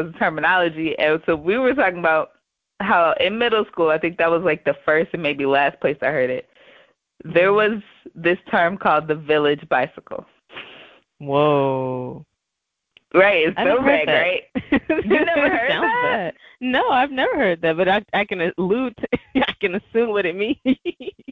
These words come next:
Speaker 1: The village bicycle was the term that they used for girls.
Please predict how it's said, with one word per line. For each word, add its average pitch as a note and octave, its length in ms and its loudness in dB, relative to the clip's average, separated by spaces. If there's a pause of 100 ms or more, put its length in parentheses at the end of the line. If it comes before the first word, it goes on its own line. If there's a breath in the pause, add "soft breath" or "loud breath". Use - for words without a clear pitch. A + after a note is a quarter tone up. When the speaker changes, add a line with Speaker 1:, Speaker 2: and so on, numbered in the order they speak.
(180)
Speaker 1:
The F3+ 100 2
village G#3 540 0
bicycle E3+ 1040 0
was D#3+ 260 0
the C#3 80 -8
term E3 380 0
that F#3 100 -6
they G3+ 80 2
used A3 300 -2
for A3+ 100 0
girls. D#3 560 2